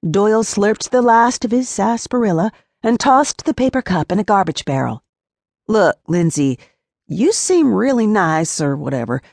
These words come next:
and your face and body are pretty good, but I don't think I can date a Christian minister. You see,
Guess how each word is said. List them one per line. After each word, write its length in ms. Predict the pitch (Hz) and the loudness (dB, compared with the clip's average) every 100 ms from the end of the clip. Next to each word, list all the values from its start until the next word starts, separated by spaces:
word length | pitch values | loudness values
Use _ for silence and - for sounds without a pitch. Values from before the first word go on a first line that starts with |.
| _ _ - | _ _ -4
and 220 | 190 190 | -2 0
your 100 | 202 | -2
face 380 | 190 233 240 - | 0 0 2 0
and 120 | 196 | 0
body 460 | 143 156 214 190 151 | 0 2 2 2 0
are 80 | 135 | -2
pretty 320 | - - 160 | -4 -6 -6
good, 480 | - 95 101 196 - _ _ _ _ | -8 -8 -6 -6 -8 _ _ _ _
but 100 | - | -4
I 80 | 254 | -2
don't 300 | 302 381 - | 0 -2 -2
think 200 | - 143 | -2 0
I 100 | 240 | -2
can 220 | 233 170 151 | -2 -2 0
date 240 | 175 165 | -2 -2
a 80 | 131 | -6
Christian 560 | - 190 156 - 131 | -6 -4 -4 -4 -4
minister. 560 | 120 98 - - - - _ _ _ | -4 -6 -10 -14 -16 -20 _ _ _
You 80 | 208 | -4
see, 260 | - 247 | 0 0